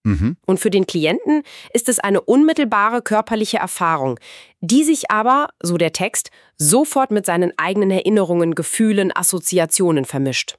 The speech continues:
Speaker 1: Ah, deshalb ist die Wirkung auch nie ganz vorhersagbar. Genau, sie ist hochindividuell. Man kann nicht sagen,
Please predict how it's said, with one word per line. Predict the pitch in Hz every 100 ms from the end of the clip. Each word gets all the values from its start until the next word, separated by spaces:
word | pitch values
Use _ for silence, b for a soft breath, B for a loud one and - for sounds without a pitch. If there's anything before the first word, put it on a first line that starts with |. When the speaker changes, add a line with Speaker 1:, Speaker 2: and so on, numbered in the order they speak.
| -
Speaker 1:
Ah, | 110 120 143 _ _ _ _ _ _ _ _ -
deshalb | 123 127 127
ist | -
die | 117
Wirkung | 120 113 113
auch | 98 104
nie | 117 107
ganz | 107 -
vorhersagbar. | 104 117 110 85 - 65 64 _ _ _ _
Genau, | 131 123 69
sie | 90
ist | 120 -
hochindividuell. | 143 - 135 123 123 110 117 90
Man | 78 92
kann | 120
nicht | 160 -
sagen, | 117 120 139